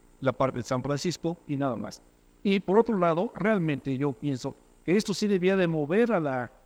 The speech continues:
devoción, a la religiosidad de estas gentes de Popular que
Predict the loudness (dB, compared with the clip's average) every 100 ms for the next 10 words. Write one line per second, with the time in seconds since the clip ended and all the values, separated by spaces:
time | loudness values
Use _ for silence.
0 | _ -2 0 0 0 0 2 0 -4 -4
1 | -2 0 -2 -4 -6 -6 -4 -4 -6 -14
2 | _ _ 2 2 2 -2 0 0 0 -4
3 | -4 -6 -6 -2 -2 0 -4 -4